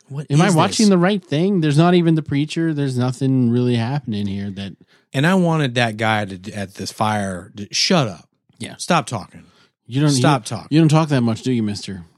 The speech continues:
Speaker 2: Ain't no need to talk.
Speaker 1: No.
Speaker 2: I mean, what, what are we,
Speaker 1: No.
Speaker 2: what are we talking about? We're talking about nothing.
Speaker 1: I, uh, and so after he says, uh,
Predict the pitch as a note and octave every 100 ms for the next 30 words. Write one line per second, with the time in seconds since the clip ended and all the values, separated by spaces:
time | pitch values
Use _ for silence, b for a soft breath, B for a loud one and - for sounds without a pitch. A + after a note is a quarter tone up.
0 | F2+ F2 G2 G2+ A2+ A#2+ A2+ C3+ E3+ -
1 | - G2+ G2+ G2+ G2 A2 A#2 G2 F#2+ G#2+
2 | A2+ F#2+ E2+ A2 A#2+ C#3+ E3 F#3+ C#3+ G#2
3 | A2+ A#2+ B2+ C#3 D3+ F#3+ G2+ - - -
4 | B2+ D#3+ B2+ A2 G#2 G2 F#2+ - A#2 A#2
5 | A#2 - F#2+ - B2+ A2+ A#2+ - A2+ A2+
6 | G#2 A2 G2+ G2 F#2 - F#2+ F#2 F2+ F2
7 | F2 F2